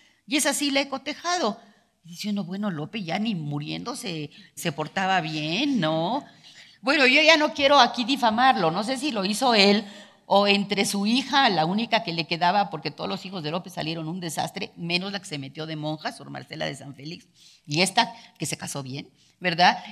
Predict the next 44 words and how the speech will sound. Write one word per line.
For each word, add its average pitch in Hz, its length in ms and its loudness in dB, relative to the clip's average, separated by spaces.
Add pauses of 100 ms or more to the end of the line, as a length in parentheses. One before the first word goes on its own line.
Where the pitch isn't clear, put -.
Y 165 60 -10
que 160 100 0
tenía 160 240 0
su 233 140 -4
marido, 160 420 2 (400)
o 202 60 2
fueron 240 280 0
ellos 330 380 0
los 185 140 -12
que 196 100 -4
pepenaron 196 540 0
ahí 208 180 0
esa 220 160 -2
obra 214 160 -2
de 220 80 -2
Alarcón 233 500 0 (280)
y 220 100 0
dijeron, 208 420 0 (200)
"¿Qué 277 100 2
tal 208 160 2
que - 80 -6
le 175 80 -2
ponemos 147 320 -10
Lope 127 160 -16
de 117 80 -14
Vega?". 123 160 -18 (380)
Y 254 80 2
le 240 80 8
escribimos 247 400 2
a 226 60 -6
la 160 60 -4
Marquesa 160 260 -8
de 175 80 -12
Cañete, 196 440 -6
y 226 80 -4
¡zas! 285 260 2
Que 208 120 -8
le 180 60 -6
escriben 214 240 -6
a - 20 0
la 170 60 -2
Marquesa 185 280 -4
de - 40 -8
Cañete, 240 360 -2